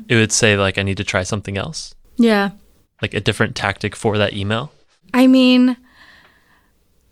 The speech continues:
Speaker 2: all I, I think all I did was, like, "Hey, I found you on LinkedIn." Like, uh, I also looked up, like, open positions,
Speaker 1: Uh-huh.
Speaker 2: and it was usually, like, a design position or a
Speaker 1: Yeah.
Speaker 2: marketing position that I wanted to go
Speaker 1: I was just
Speaker 2: through.
Speaker 1: curious if you found anything that worked, like,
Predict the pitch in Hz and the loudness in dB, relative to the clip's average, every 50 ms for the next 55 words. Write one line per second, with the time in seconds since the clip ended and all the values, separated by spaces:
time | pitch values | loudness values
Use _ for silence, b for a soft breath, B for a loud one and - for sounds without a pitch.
0 | _ - 240 247 254 262 277 262 - - 427 233 240 247 233 - - 220 220 247 | _ 2 2 4 4 6 4 2 2 0 0 2 2 2 2 0 0 -2 0 0
1 | 240 220 233 214 208 185 190 180 180 - 226 208 208 202 202 202 202 190 - 196 | 0 0 0 -2 -2 -2 -4 -4 -4 -4 -4 -2 0 0 0 0 -2 -2 -2 -2
2 | 196 196 202 202 196 190 190 190 190 196 - - 285 285 285 277 277 277 269 269 | -2 -2 -2 -2 -4 -4 -4 -4 -6 -6 -2 0 2 2 4 4 4 4 4 4
3 | 269 262 254 233 180 175 170 180 175 - - - - _ _ _ _ _ _ - | 4 4 2 2 0 -2 -4 -4 -6 -10 -16 -20 -20 _ _ _ _ _ _ 0
4 | 185 185 180 - - 202 214 226 240 254 247 269 240 233 226 - 220 208 - 185 | 2 2 2 2 2 2 2 4 2 2 2 2 2 2 2 2 0 0 2 0
5 | 180 - - 202 202 190 - 196 190 190 185 175 - - 190 170 170 170 165 - | 0 0 0 0 0 2 2 2 2 2 2 0 -2 -2 -2 0 2 2 2 2
6 | - 247 269 285 302 285 104 104 113 135 160 180 175 165 165 165 170 175 175 165 | 2 2 2 2 2 0 -2 -2 -2 -2 0 0 0 2 2 0 0 0 0 0
7 | 175 170 160 160 165 170 - 170 175 175 180 175 165 170 180 - 180 180 175 175 | 0 0 -2 -2 -2 -4 -4 -4 -4 -4 -4 -2 -2 -2 -2 -2 -2 -2 -2 -2
8 | - 175 170 170 165 170 170 175 - 180 180 185 - 202 208 220 220 - 247 247 | -2 -2 -2 -2 -2 -2 -4 -4 -4 -4 -4 -4 -4 -4 -4 -2 0 2 2 2
9 | 254 262 254 254 254 254 254 247 - - - - 254 254 277 262 262 262 160 165 | 2 2 2 2 2 2 0 0 -2 -4 -2 0 0 2 2 2 2 2 2 2
10 | 156 - 143 139 131 - 117 104 104 107 110 113 107 - 113 107 101 104 95 101 | 2 0 0 0 0 0 0 0 0 0 0 0 0 0 -2 -2 -2 -2 -2 -2
11 | 95 98 - - - 101 104 98 - | -2 -2 -4 -6 -8 -8 -8 -8 -8